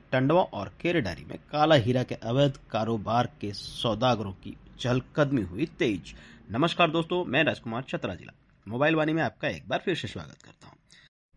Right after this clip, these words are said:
दोस्तों, मगध, आम्रपाली, पीपरवार और केरेडारी कोयल माइंस में रात को इस वक्त अवैध कारोबारी के सौदागरों की चहलकदमी तेज हो गई है और कोयल माइंस के आसपास रात के अंधेरे में स्कॉर्पियो और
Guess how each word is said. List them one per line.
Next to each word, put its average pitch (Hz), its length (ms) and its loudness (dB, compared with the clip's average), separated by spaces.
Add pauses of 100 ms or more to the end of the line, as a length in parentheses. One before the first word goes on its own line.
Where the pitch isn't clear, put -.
(220)
दोस्तों, 233 380 -2
मगध, 190 520 4
आम्रपाली, 147 640 4 (120)
पीपरवार 151 600 2
और 92 240 -10 (240)
केरेडारी 175 500 6
कोयल 160 340 4
माइंस 117 380 0
में 95 160 -4 (260)
रात 302 300 0
को - 200 -2
इस 190 200 -6
वक्त - 160 -2 (440)
अवैध 180 360 8
कारोबारी 139 640 8
के 139 120 0
सौदागरों 123 520 4
की 113 140 -4
चहलकदमी 110 680 0 (120)
तेज 151 240 8
हो 110 80 2
गई 82 160 -10
है - 180 -14 (840)
और 147 180 0 (160)
कोयल 302 320 4
माइंस 190 500 4
के 160 160 4 (120)
आसपास - 600 2
रात 165 340 4
के 139 80 -6
अंधेरे 127 460 2
में - 220 -8
स्कॉर्पियो 143 880 4
और - 240 -12